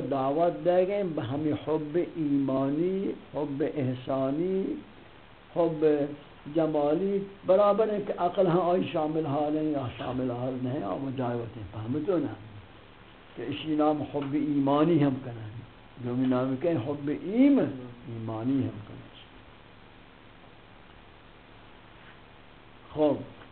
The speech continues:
این خلاصہ حدیث مبارکہ مراد کہیں حب ایمانی و اختی-، اختیاری، عقلی ہم شامل ہے دوستان۔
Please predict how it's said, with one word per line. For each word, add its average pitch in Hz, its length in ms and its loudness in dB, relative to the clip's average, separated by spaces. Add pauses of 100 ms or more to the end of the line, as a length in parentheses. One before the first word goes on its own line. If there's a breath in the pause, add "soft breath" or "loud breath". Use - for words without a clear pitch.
(760)
این 175 220 -2
خلاصہ 208 360 4
حدیث 233 500 4
مبارکہ 185 840 2 (100)
مراد 180 500 -2
کہیں 220 280 -4 (160)
حب 208 320 -4 (200)
ایمانی 180 840 -4
و 240 60 -2 (100)
اختی-، 302 800 -2 (120)
اختیاری، 160 760 -6
عقلی 190 420 -2
ہم 175 140 0 (100)
شامل 135 280 -4
ہے 123 100 -4
دوستان۔ - 420 -12